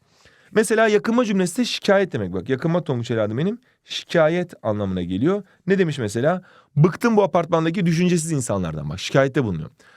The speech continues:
Varsayım cümlesi ise olmayan bir şeyi varsaymak. Yani tut ki,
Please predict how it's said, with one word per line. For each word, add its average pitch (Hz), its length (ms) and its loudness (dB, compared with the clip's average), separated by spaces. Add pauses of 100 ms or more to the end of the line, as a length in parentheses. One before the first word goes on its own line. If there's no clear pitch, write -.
(360)
Varsayım 226 500 2
cümlesi 180 380 0
ise 127 140 -2 (160)
olmayan 190 500 2
bir 123 40 -4
şeyi 214 360 0 (200)
varsaymak. 131 680 0 (160)
Yani 147 340 2 (460)
tut - 380 -2
ki, 107 400 2